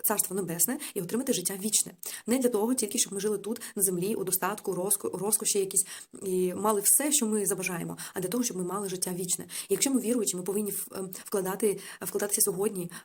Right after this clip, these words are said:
е, у небо. Якщо ми вкладаємося у небо, ми попадемо на небо. Якщо ми вкладаємося у цей тлінний світ, то ми зтліємо, тому що, е, цей світ і всі його справи,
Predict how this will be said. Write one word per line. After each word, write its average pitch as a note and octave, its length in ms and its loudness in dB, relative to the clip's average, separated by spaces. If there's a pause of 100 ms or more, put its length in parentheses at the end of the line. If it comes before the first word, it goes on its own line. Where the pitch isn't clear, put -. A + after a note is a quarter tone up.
(100)
е, - 20 -4
у F#3 400 -2 (300)
небо. F#3+ 440 2
Якщо F3+ 220 2
ми D4+ 60 2
вкладаємося G#3 400 0
у F3+ 40 0
небо, F3 280 -2
ми G#3 80 2
попадемо F3 360 -2
на F#3 80 -2
небо. G#3+ 260 2 (180)
Якщо - 140 6
ми A3+ 60 0
вкладаємося G3+ 460 2
у F#3 100 -6
цей G#3 160 4
тлінний G3 460 2
світ, F3 340 2 (140)
то G3 100 -2
ми F#3 80 0
зтліємо, F#3+ 420 0
тому G3 220 -2
що, F3+ 180 0 (180)
е, F3 80 -4
цей F#3 160 4
світ G3 260 2
і - 40 2
всі - 140 4
його G3 160 4
справи, F3 360 2